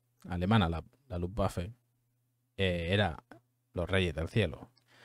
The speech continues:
Sus ases eran i-, innumerables y tenían bastante más, eh, bajas contadas que otros ases de otros países de los aliados.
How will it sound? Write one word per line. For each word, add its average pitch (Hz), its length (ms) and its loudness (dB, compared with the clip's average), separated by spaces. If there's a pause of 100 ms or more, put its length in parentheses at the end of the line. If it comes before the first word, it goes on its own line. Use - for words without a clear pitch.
(240)
Sus - 260 -4
ases 110 300 6
eran 110 240 6
i-, 98 180 0
innumerables 95 840 -2 (420)
y 92 540 0
tenían 110 380 2 (220)
bastante 110 600 2 (140)
más, 95 500 2 (800)
eh, 82 340 -6
bajas 107 440 2 (440)
contadas 95 680 2 (280)
que 107 180 6
otros 101 320 4
ases 92 300 0
de 87 100 -2
otros 80 220 -8
países 87 480 -6
de 85 100 -6
los 87 160 -4
aliados. 98 500 0